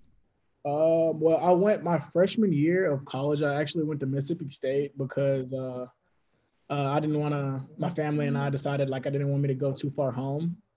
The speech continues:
but I still had a, like, a scholarship offer from Midland, but I ended up not going. Um, but no one else really, honestly, like, I contacted other schools, and they were, like, not really like, "Oh yeah, you should come here, you should give it a try." Like, no one ever, like,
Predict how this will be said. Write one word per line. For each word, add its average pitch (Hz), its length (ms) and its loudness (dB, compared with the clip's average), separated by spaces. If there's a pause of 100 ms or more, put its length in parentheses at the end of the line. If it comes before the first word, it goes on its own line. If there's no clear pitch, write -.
(180)
but 156 160 2
I 151 160 4
still 160 240 2
had 151 140 2
a, 151 160 0 (180)
like, 135 240 -4
a 139 60 -4
scholarship 139 420 -2
offer 131 160 -4
from 127 200 -6
Midland, 135 260 -4
but 131 80 -2
I 131 60 -4
ended 131 120 -4
up 131 60 -4
not 131 200 -6
going. 127 380 -6 (680)
Um, 127 580 -2 (460)
but 143 500 2 (260)
no 147 220 2
one 240 180 2
else 170 420 2
really, 170 300 2
honestly, 175 840 2 (200)
like, 151 120 0
I 156 120 -2
contacted 170 600 -2
other 143 220 2
schools, 151 540 0
and 139 100 0
they 147 80 2
were, 156 140 2
like, 143 280 -2 (280)
not 139 320 -2
really 143 160 0
like, 127 260 -2
"Oh 156 180 -2
yeah, 156 140 -2
you 160 140 -2
should 147 160 -8
come 151 240 -4
here, 156 100 -2
you 151 80 -4
should 143 160 -8
give 147 140 -2
it 135 60 -2
a 123 40 -6
try." 127 260 -8
Like, 117 300 -10 (480)
no 151 240 0
one 143 360 -2
ever, 139 300 -2
like, 127 160 -4